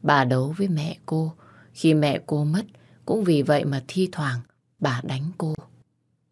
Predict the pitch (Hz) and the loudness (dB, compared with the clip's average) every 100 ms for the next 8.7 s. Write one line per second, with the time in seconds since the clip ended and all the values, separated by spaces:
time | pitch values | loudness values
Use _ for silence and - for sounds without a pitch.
0 | _ _ _ _ _ _ _ _ _ _ | _ _ _ _ _ _ _ _ _ _
1 | _ - - 160 147 135 170 160 151 127 | _ -2 4 6 6 4 0 2 2 2
2 | 135 135 160 160 - - - 160 147 156 | 0 0 0 -4 -12 -20 2 4 6 6
3 | 143 139 143 208 170 131 131 151 196 180 | 6 4 0 2 2 0 0 -4 -2 -2
4 | 165 175 160 127 - - - - _ 190 | -2 -2 -2 -4 -6 -16 -20 -20 _ 0
5 | 214 165 143 139 135 139 220 254 156 127 | 4 4 4 2 0 -2 -2 -2 -2 -2
6 | 123 165 175 - - - - - 160 147 | -2 -4 -4 -8 -20 -20 -8 2 4 6
7 | 156 151 190 196 190 220 - 135 131 135 | 4 4 2 0 0 0 0 0 0 0
8 | 202 185 - 165 180 175 165 | 0 -2 0 -2 0 0 0